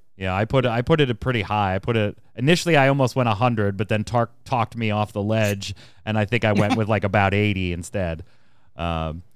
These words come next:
oh, and a sidebar, 'cause I thought you gentlemen and our viewers would like this.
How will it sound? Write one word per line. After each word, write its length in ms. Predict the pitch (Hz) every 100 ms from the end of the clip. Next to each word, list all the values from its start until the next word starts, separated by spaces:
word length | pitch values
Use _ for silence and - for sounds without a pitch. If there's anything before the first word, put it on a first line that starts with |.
| - - -
oh, 160 | 165
and 100 | 170
a 40 | 175
sidebar, 580 | 247 240 233 190 175 170
'cause 100 | 170
I 100 | 160
thought 240 | 190 175
you 100 | 165
gentlemen 500 | 151 160 156 147 143
and 240 | 143 135 131
our 200 | 127 120
viewers 440 | 127 147 139 110
would 140 | 113 113
like 260 | 127 131
this. 340 | 113 101 -